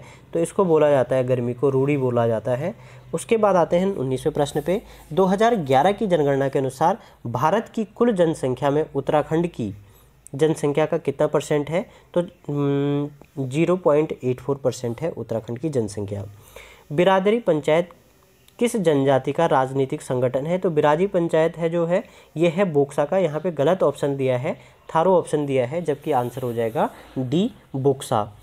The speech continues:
निम्नलिखित में से किस जिले में, किस जिले में देवभूमि मोम संग्रहालय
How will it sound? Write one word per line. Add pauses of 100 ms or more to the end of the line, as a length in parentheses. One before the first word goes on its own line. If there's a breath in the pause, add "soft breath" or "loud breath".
(280 soft breath)
निम्नलिखित
में
से
किस
जिले
में, (160)
किस
जिले
में (340 loud breath)
देवभूमि
मोम
संग्रहालय